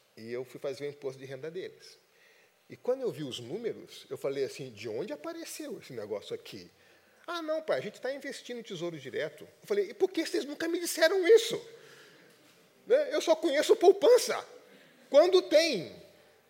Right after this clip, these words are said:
Eu falei, "Ok, já que vocês estão com um saldo significativo, eu vou aplicar aqui o justo imposto da fralda suja e vocês vão me restituir tudo que eu gastei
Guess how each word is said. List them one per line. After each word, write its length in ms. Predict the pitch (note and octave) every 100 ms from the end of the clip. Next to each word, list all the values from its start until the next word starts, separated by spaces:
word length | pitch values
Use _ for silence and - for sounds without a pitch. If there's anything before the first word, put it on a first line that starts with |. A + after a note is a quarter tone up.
| -
Eu 80 |
falei, 280 | F#3+ A3 F#3+ A3+
"Ok, 580 | D4+ - G3 C#4 D4 -
já 260 | D#3 A3+
que 120 | - C#4
vocês 280 | A#3 A3+
estão 120 | - A3
com 100 | A3+
um 80 | F#3+
saldo 500 | - F#3 E3 D3 C#3+
significativo, 880 | - G#3+ G#3 F#3+ F3 E3 - A#3+ C4+ A#3+
eu 100 | A3
vou 140 | G3
aplicar 420 | A3+ A3 G3+ G3+
aqui 480 | F3 D#3+ - A3 B3+
o 140 | - F#3
justo 560 | C3 D#3+ A#3 D4 -
imposto 560 | C4+ A#3 - G#3+ C4 -
da 140 | A3+
fralda 380 | G3 G3 A3 G3+
suja 440 | E3 - F3 A3 D4 D4 - - -
e 80 | G3+
vocês 520 | A3 G3+ G3+ B3 A#3+
vão 160 | A#3
me 100 | C#4
restituir 800 | B3+ C4 - C4+ - A3+ A3+ C#4+
tudo 240 | - D4+ E4
que 80 | D4+
eu 80 |
gastei 640 | D4 B3+ - G#3 A3 C4+ -